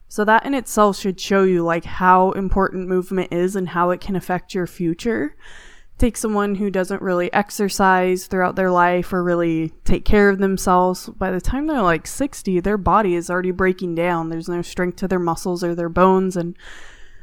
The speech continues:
then they get all these diseases because their body's weak. But if you take care of it, even into your older age, you can,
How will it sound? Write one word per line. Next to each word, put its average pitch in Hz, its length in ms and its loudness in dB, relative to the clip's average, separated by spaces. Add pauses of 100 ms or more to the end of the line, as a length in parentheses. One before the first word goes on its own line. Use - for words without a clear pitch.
(340)
then 196 100 -2
they 190 100 2
get 180 140 2
all 170 140 2
these 175 240 -4
diseases 247 640 -2
because 185 240 -4
their 175 100 -4
body's 240 480 2
weak. 233 380 -4
But 208 180 0
if 196 160 -2
you 180 420 -2 (280)
take - 260 -2
care 302 340 4
of 196 140 2
it, 180 260 2
even 254 320 0
into 254 260 -4
your 190 220 2
older 196 380 0
age, 180 680 0 (360)
you 190 180 -2
can, 170 540 0